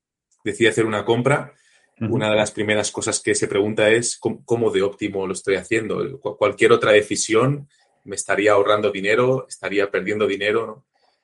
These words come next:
Speaker 1: Entonces, en un, en un equilibrio, o sea, en un, en un punto de equilibrio,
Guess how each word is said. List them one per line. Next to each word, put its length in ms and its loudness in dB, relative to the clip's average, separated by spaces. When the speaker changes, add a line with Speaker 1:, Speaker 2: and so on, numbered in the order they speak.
Speaker 1:
Entonces, 260 -2
en 80 2
un, 200 6
en 140 2
un 80 4
equilibrio, 460 2
o 60 -4
sea, 120 -4
en 60 -2
un, 200 -4
en 100 -4
un 120 -2
punto 420 0
de 100 0
equilibrio, 640 -2